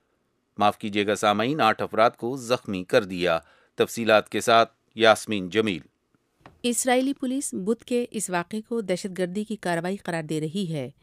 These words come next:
Speaker 2: پولیس نے ڈرائیور کو، جو ماضی میں دہشت گردی کی بنا پر جیل میں رہ چکا ہے، گولی مار کر زخمی کر دیا تھا۔ بچے کی تدفین پر بچے کے والدین کے ایک رشتہ دار نے سانحے پر غم کا اظہار کرتے ہوئے کہا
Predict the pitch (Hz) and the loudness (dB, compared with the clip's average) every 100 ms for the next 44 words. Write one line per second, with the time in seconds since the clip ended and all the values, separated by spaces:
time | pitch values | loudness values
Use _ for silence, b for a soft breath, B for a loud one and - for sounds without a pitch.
0 | b b b - 233 240 240 240 254 208 | b b b -4 -2 -2 -4 -6 -4 -2
1 | 185 208 - 233 - b b - 220 202 | -2 -2 -6 -12 -12 b b -2 0 0
2 | 202 233 233 240 202 190 202 185 185 220 | 0 -2 -4 -4 -6 -6 -6 -8 -6 -8
3 | 202 185 185 190 196 170 165 196 196 185 | -6 -4 -4 -6 -10 -6 -2 -2 -2 -4
4 | 165 - - 160 190 330 b b b 190 | -6 -8 -8 -8 -8 -12 b b b 4
5 | 220 233 226 185 - 196 175 190 185 170 | 4 4 0 -4 -6 -8 -6 -8 -6 -6
6 | 156 151 139 - 135 - _ _ _ _ | -4 -6 -6 -10 -12 -14 _ _ _ _
7 | - 202 - 226 226 208 - 220 214 214 | -6 -4 -2 -4 -4 -6 -6 -4 -4 -6
8 | 214 190 - 185 185 175 170 180 202 196 | -8 -10 -8 -10 -6 -4 -4 -4 -6 -6
9 | 185 165 165 - 165 160 180 190 175 - | -6 -6 -8 -6 -6 -4 -6 -4 -6 -4
10 | 175 190 208 185 156 160 185 180 160 160 | -4 -4 -6 -8 -10 -8 -8 -6 -6 -6
11 | 185 - 160 - 180 160 151 151 | -8 -10 -12 -8 -6 -6 -8 -12